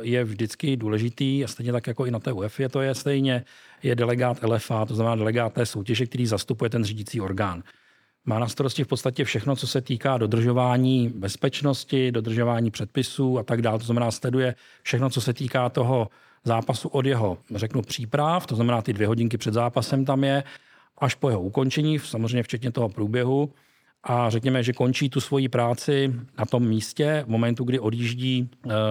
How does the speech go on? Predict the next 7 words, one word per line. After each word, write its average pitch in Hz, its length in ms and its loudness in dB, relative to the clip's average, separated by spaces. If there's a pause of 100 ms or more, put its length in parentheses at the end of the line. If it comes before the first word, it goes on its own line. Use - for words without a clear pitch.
hostující 120 560 -2
autobus, 143 680 0 (240)
odchází 120 460 0
domácí, 120 640 0 (160)
případně 117 360 0
hostující 110 340 -2
fanoušci 127 640 0